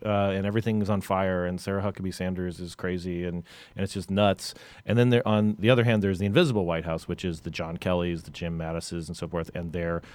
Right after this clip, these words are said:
busy rewriting trade law. They're, like, o-, opening up more offshore drilling, uh, on, on the coast of the United States. I mean, they're, they're reordering North Korea policy. I mean, like, this,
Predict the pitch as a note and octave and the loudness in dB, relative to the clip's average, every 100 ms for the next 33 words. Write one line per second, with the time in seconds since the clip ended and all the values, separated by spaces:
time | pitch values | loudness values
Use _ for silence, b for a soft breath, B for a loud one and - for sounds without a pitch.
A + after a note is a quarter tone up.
0 | B B - G#2+ F#2 F#2 E2 E2 E2 D#2+ | B B 0 2 2 0 0 -2 -2 -4
1 | D2+ - F#3 D#3+ C#3+ C#3 B2+ A2+ E2+ E2+ | 0 4 6 6 6 6 6 2 0 -2
2 | E2 E2 D#2+ F#2+ F2 F2 - - - - | 0 -2 -4 -6 -4 -4 -4 -10 -8 -4
3 | F#2 F#2 F2+ E2+ E2+ E2+ E2+ - E2+ - | -2 -2 -2 -2 -2 -2 -2 0 -4 -2
4 | E2 E2 F#3 F3+ D#3+ D#3 - G2 F#2+ F#2 | -4 4 6 8 6 2 2 0 0 0
5 | F2+ F2 E2+ F2 F#2+ F2+ - E2 E2 E2+ | -2 -2 -4 -4 -4 -6 -6 -8 -6 -8
6 | - C#3+ C3+ - B B B - F#2 G2+ | 2 2 2 -2 B B B -4 0 2
7 | F#2+ G2 G2 E2+ F2 F2 D#2+ - G#2+ G#2 | 2 0 0 -2 -2 -2 -4 -12 -16 -4
8 | G2+ G2 F#2+ F#2 F2 F2 E2+ - - F#2+ | 2 4 4 2 -2 -2 -4 -4 -2 2
9 | C3+ C3 A#2 A#2 G#2+ - G2 G2 G2 F#2+ | 4 4 6 6 4 0 0 0 0 0
10 | F#2 F#2+ A2 - | 0 2 0 0